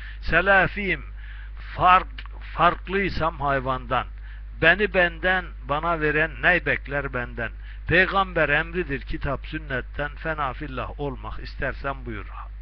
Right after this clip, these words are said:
Sallallahu aleyhi ve sellem. Aşık Selefi on üç on dört Haziran bin dokuz yüz doksan dörtte halk ozanı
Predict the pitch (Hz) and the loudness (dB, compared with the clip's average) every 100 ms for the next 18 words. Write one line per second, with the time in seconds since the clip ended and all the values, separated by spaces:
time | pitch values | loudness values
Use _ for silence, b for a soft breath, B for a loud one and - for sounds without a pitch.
0 | - - 123 127 131 135 123 120 120 120 | -8 -6 -4 -4 0 0 0 -4 -4 -4
1 | 123 110 127 113 101 - B B B - | -4 -4 -4 -4 -6 -8 B B B 2
2 | 147 151 190 - - 147 139 120 120 151 | 2 4 0 -2 -2 0 0 -2 -4 -6
3 | 147 120 151 165 135 123 127 127 127 127 | -6 -6 -6 -4 -6 -6 -4 -4 -2 -4
4 | 123 147 - 139 131 127 113 123 - 131 | -6 -8 -6 -6 -6 -8 -6 -6 -6 -8
5 | 127 127 120 - 147 147 151 - 131 117 | -6 -6 -6 -4 -2 -2 -4 -6 -8 -8
6 | 117 107 | -8 -10